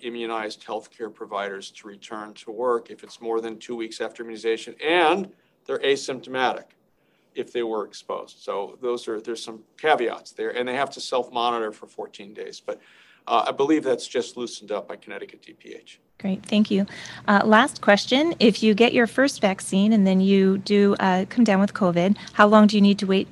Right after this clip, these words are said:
Speaker 2: before you can get your second dose?
Speaker 1: It's a great question. There are no data on that. What I would do is if, if you get your first dose and you happen to get covid, I would wait until you have no symptoms, but you still need to be within that,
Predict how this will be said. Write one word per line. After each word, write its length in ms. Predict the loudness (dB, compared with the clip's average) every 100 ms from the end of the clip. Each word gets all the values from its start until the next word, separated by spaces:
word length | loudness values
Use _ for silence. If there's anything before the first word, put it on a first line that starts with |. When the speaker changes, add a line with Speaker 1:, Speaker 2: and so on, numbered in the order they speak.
| -10
Speaker 2:
before 240 | -8 0
you 160 | 2 0
can 180 | 0 -4
get 160 | -4
your 120 | -8 -8
second 320 | -8 -6 -8
dose? 340 | -10 -14 -18 -20 -20 _ -20 -20
Speaker 1:
It's 100 | -6
a 40 |
great 220 | 2 2
question. 460 | 4 0 0 -2 -6
There 80 | -4
are 40 |
no 140 | -2 0
data 400 | 4 4 4 2
on 240 | -2 -6
that. 280 | -6 -8 -8
What 200 | -8 -6 0
I 200 | 4 4
would 240 | 2 -2
do 380 | -8 -10 -10 -12
is 360 | -10 -10 -10 -14
if, 140 | -14 -14
if 200 | -18 -14
you 60 |
get 180 | -8 -8
your 120 | -8
first 360 | -4 0 0 0
dose 300 | 0 0 -4
and 80 | -16
you 80 |
happen 400 | -12 -10 -10 -14
to 60 | -18
get 240 | -16 -16
covid, 500 | -6 -2 -2 -2 -8 -12 _ _ _ _ -4
I 100 | -2
would 160 | 0
wait 300 | 0 2 2
until 320 | 0 -6 -8 -6
you 160 | -6
have 240 | -6 -8 -8
no 160 | -12
symptoms, 720 | -12 -12 -10 -12 -14 -16 -16
but 160 | -14 -14
you 100 | -14
still 320 | -6 4 4
need 200 | 4 0
to 60 | -2
be 200 | -6 -4
within 340 | -4 -4 -6
that, 300 | -6 -8 -10